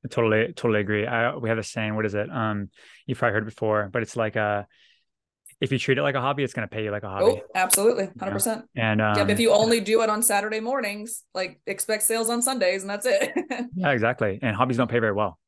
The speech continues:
Speaker 1: In fact,
Speaker 2: Amen.
Speaker 1: we, we pay for hobbies. So, uh,
Speaker 2: Right.
Speaker 1: total-, <laughs> you know, like, totally agree. Um,
Speaker 2: Right.
Speaker 1: awesome. Where can people find you? Like, you have so much knowledge to share. You share a bunch of stuff for free.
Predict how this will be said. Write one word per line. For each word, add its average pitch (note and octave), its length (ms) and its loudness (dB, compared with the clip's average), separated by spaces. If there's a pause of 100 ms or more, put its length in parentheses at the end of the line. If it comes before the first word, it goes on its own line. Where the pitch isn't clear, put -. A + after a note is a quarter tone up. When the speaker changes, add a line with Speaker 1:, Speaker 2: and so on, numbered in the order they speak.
Speaker 1:
In G#3 240 -8
fact, G2+ 240 0
Speaker 2:
Amen. F#2 100 -10
Speaker 1:
we, A#2 120 0 (140)
we C3+ 100 -2
pay B2+ 120 -2
for A#2+ 140 -2
hobbies. G2+ 280 -2
So, A2+ 200 -2
uh, G2+ 40 -6 (540)
Speaker 2:
Right. A#2 240 0
Speaker 1:
total-, A#2+ 200 2
<laughs> - 520 -2
you F#3 60 6
know, F#3+ 100 8
like, C#3+ 160 4
totally B2+ 260 4
agree. G#2+ 280 -2 (360)
Um, A#2+ 360 4
Speaker 2:
Right. G#2 100 -6 (1000)
Speaker 1:
awesome. A2+ 400 0
Where C#3 200 4
can E3 120 -2
people D3 200 -4
find G#2+ 220 -4
you? G2 140 -6 (100)
Like, A#2 320 -2
you B2 200 -2
have A#2+ 140 2
so B2 120 0
much - 280 -4
knowledge A#2 280 -4
to A#2 80 -8
share. C3 340 2
You A2+ 120 -4
share B2 200 -2
a A2 80 -2
bunch D#3 240 -4
of - 20 -14
stuff C3+ 160 -4
for B2+ 100 -6
free. A#2 500 -2